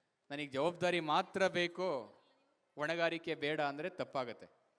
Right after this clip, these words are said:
So we have to accept both responsibility and accountability. ಯಾರು ಜವಾಬ್ದಾರಿ ಮತ್ತೆ ಹೊಣೆಗಾರಿಕೆಯನ್ನ ಅಕ್ಸೆಪ್ಟ್ ಮಾಡ್ತಾರೆ ಅವರು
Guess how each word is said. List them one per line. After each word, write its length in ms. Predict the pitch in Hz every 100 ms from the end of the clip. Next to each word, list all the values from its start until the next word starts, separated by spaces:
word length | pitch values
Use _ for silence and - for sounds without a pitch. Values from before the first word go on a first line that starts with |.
| _ _ _ -
So 160 | 185 156
we 80 |
have 220 | 151 160 160
to 60 | 143
accept 560 | 135 - 202 202 135 131
both 360 | 170 180 - - _ _ _ _ -
responsibility 1080 | 131 - 165 170 170 170 165 170 185 214 262 - _ _ - 156
and 100 | 214 294 - _ _ -
accountability. 760 | 117 139 151 156 131 113 104 92 _ _ _ _ _ _ _ _ _ -
ಯಾರು 720 | 131 156 208 214 160 208 - - 117
ಜವಾಬ್ದಾರಿ 760 | 135 151 185 170 190 185 202 202
ಮತ್ತೆ 260 | 175 180
ಹೊಣೆಗಾರಿಕೆಯನ್ನ 960 | 143 135 165 175 175 175 175 170 165 180 202 214 - _ -
ಅಕ್ಸೆಪ್ಟ್ 420 | 135 - 226 233
ಮಾಡ್ತಾರೆ 680 | 165 143 120 117 156 180 _ _ _ _ _ _ _ _ _ _ _ _ _ _ -
ಅವರು 440 | 156 214 160 175